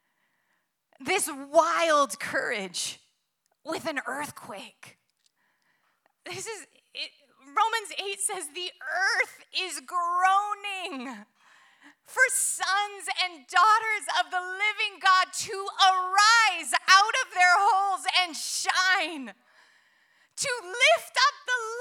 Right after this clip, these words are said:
light of my countenance on a generation and say, 'Everything that has diminished you,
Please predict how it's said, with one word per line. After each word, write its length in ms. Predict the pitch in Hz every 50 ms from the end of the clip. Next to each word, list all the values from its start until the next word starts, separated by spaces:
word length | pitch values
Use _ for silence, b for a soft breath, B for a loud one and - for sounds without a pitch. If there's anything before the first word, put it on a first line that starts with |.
| 554
light 400 | 554 494 539 659 587 554 508 - - - -
of 40 | 480 466 466
my 140 | 466 466 466 466 466 453
countenance 1200 | 453 - - - 539 554 554 554 539 - - 508 508 508 480 440 415 381 349 - - - - B B B B B B B B B -
on 160 | - 640 571
a 140 | 554 571 508 480
generation 1200 | - - 508 571 554 605 587 554 508 440 466 480 508 539 571 587 - - - 605 571 539 523 466 427 -
and 140 | - - 508 508
say, 240 | - - 508 554 480 415 - - - 508 539 571 605
'Everything 720 | 587 523 554 571 571 571 571 - - - - 605 554 523 466 440
that 160 | 440 453 466 466 466
has 120 | 480 381 -
diminished 960 | - 480 427 415 415 427 427 480 466 480 494 427 - - - - - - -
you, 400 | 508 466 403 381 349 311 247